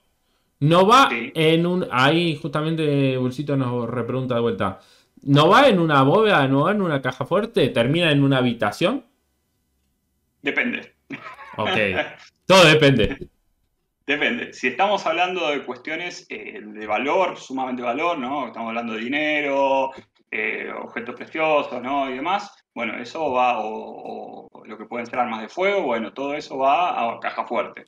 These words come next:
Speaker 1: Ok.
Speaker 2: Eh, en todas las fuerzas y en todos los cuerpos y organizaciones judiciales es lo mismo. En cambio, si estamos hablando de discos, computadoras, celulares y demás, eh, bueno, va en una habitación que es el depósito judicial propio de, bueno,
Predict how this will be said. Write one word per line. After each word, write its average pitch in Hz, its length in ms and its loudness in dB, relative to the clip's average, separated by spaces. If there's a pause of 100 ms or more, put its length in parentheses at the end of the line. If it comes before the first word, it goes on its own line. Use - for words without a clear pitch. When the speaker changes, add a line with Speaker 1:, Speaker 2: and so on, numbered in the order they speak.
Speaker 1:
Ok. 98 120 -2
Speaker 2:
Eh, 87 220 -2
en 110 340 -10
todas 156 320 2
las - 180 -4
fuerzas 156 340 -4
y 117 40 -8
en 113 80 -8
todos 135 220 -4
los 123 100 -8
cuerpos 123 240 -10
y 117 60 -8
organizaciones 120 560 -10
judiciales 139 420 -10
es 120 80 -8
lo 113 80 -6
mismo. 110 340 -14 (300)
En 123 220 -2
cambio, 143 240 0
si - 80 -14
estamos 147 260 -2
hablando 143 480 -2
de 131 380 -4
discos, 139 760 -4
computadoras, 139 800 0
celulares 139 760 0
y 131 40 -10
demás, 185 400 -6 (360)
eh, 120 280 -2
bueno, 117 300 -4
va 135 280 2
en 127 100 -2
una 113 100 -4
habitación 113 560 -8
que - 80 -16
es - 100 -20
el 113 60 -12
depósito 113 580 -12
judicial 117 520 -8
propio 110 440 -6
de, - 240 -14
bueno, 107 220 -10